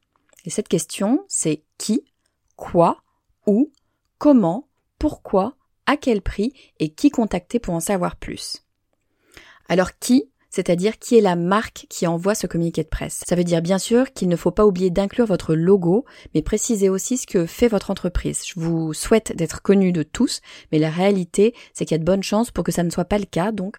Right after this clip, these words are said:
présentez-vous. Quoi, ça veut dire qu'est-ce que vous vendez,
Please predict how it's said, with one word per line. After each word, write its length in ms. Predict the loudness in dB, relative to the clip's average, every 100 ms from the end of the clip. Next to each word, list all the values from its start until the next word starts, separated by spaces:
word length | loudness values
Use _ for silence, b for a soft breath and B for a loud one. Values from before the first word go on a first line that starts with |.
| _
présentez-vous. 500 | -2 2 4 2 -2 -8 _ _ _ _ _ -20 b b b -2
Quoi, 160 | 0
ça 120 | 0
veut 100 | -2
dire 180 | 0 -2
qu'est-ce 140 | -4 -6
que 60 |
vous 160 | -4 -2
vendez, 520 | 0 0 2 0 -2